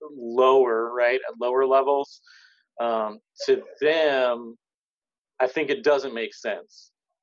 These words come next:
And, and I say that in the nicest way possible, right? Like, I think, I think we don't do a good enough job of explaining the strategic or operate, you know, from the operational level, like, you know, the guy who's building the rot to the strategic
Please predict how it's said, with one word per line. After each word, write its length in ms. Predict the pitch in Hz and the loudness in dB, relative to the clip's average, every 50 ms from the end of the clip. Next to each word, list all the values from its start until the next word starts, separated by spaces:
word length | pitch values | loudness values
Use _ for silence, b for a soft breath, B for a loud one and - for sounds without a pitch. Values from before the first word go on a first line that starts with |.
| - | -8
And, 100 | 131 139 - - | -8 -8 -4 0
and 80 | 151 | 2
I 80 | 156 156 | 2 2
say 260 | 151 - - 196 185 | 2 4 2 2 4
that 220 | 170 165 151 139 135 | 4 4 2 2 2
in 100 | 131 123 | -2 -8
the 100 | 120 117 123 | -10 -14 -8
nicest 400 | 127 131 135 135 - - - - - | -4 -2 -2 -2 -4 -10 -16 -10 -6
way 160 | 135 120 113 - | -6 -6 -6 -4
possible, 460 | - 139 123 - - - - 120 120 | -2 -2 -2 -2 -6 -14 -12 -10 -8
right? 260 | 120 120 120 123 135 | -6 -4 -4 -4 -2
Like, 140 | 135 135 131 | -4 -2 -2
I 60 | 139 | -4
think, 240 | - - 185 170 - _ _ _ _ _ _ _ - 139 | -4 -4 -8 -10 -10 _ _ _ _ _ _ _ -6 -4
I 40 | |
think 180 | - 190 175 143 | -2 -2 -4 -6
we 140 | 143 156 190 | -4 -2 0
don't 200 | 196 180 170 - | 2 0 0 -2
do 200 | - 151 151 147 | -4 -8 -6 -2
a 80 | 139 135 | -2 -2
good 180 | 135 147 143 | -2 -2 -4
enough 220 | 143 143 131 120 - | -2 -2 -4 -4 -2
job 380 | - 127 117 120 127 139 143 131 | -2 2 4 6 6 6 4 2
of 80 | 120 110 | -2 -8
explaining 960 | 117 113 - - - _ - 131 135 135 131 131 131 127 127 123 120 120 117 117 b b b b b b b b b _ _ _ 110 107 | -8 -12 -14 -20 -20 _ -8 -6 -4 -4 -4 -4 -4 -4 -6 -6 -8 -10 -14 -18 b b b b b b b b b _ _ _ -8 -4
the 320 | 120 120 117 113 113 117 113 | 0 2 2 2 2 0 -2
strategic 760 | - - - 127 120 - - - 147 143 131 135 139 135 120 - | -6 -10 -10 -10 -10 -10 -12 -16 -16 -14 -6 0 0 0 0 -2
or 180 | - 110 110 - | -8 -8 -6 -2
operate, 520 | 120 120 127 - 127 120 117 123 123 123 - - | 0 -2 0 -2 -2 -6 -6 -6 -8 -10 -10 -12
you 100 | 139 120 | -10 -8
know, 120 | 110 104 104 | -8 -8 -4
from 180 | - 175 170 165 | 0 0 2 4
the 60 | 156 | 4
operational 640 | 143 131 135 143 139 143 143 135 135 - 147 135 131 | 4 4 4 2 4 4 2 2 2 0 -2 -2 2
level, 360 | 123 123 120 120 135 131 135 131 | 4 4 4 6 4 4 4 4
like, 160 | 120 110 - - | 2 0 -2 -6
you 80 | 135 127 | -8 -8
know, 80 | 110 | -6
the 100 | 110 123 | -6 -2
guy 220 | - 143 139 135 135 | 2 2 4 4 2
who's 120 | 135 - _ | 0 -6 _
building 240 | - - - 127 143 | -4 -4 -2 -2 -4
the 100 | 147 151 | -2 0
rot 280 | 156 165 165 170 165 160 - _ b b b b b b b b _ - | 4 4 6 6 4 2 -2 _ b b b b b b b b _ -10
to 100 | - 139 | -6 -2
the 100 | 135 135 | -2 -2
strategic 640 | 135 - - 131 131 - - 147 143 131 127 135 135 | -2 -2 -4 -6 -6 -6 -12 -12 -8 -2 -2 -2 -2